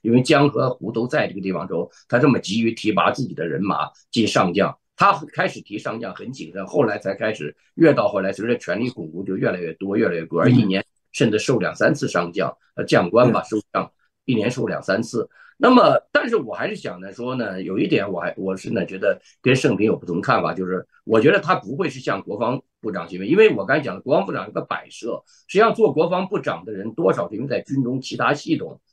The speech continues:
Speaker 1: 他任过要职，这个要职呢，实际上他这个，所以国防部长只是他在上了军委委员之后呢，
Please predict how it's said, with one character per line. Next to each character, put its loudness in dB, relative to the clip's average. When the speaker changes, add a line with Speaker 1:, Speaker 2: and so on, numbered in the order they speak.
Speaker 1:
他 -2
任 2
过 -6
要 4
职， -8
这 6
个 8
要 6
职 -12
呢， -4
实 -6
际 -2
上 2
他 4
这 -4
个， -10
所 -8
以 -8
国 -4
防 -2
部 -8
长 -8
只 -14
是 -8
他 4
在 2
上 0
了 -4
军 -4
委 -2
委 -2
员 -6
之 0
后 4
呢， -2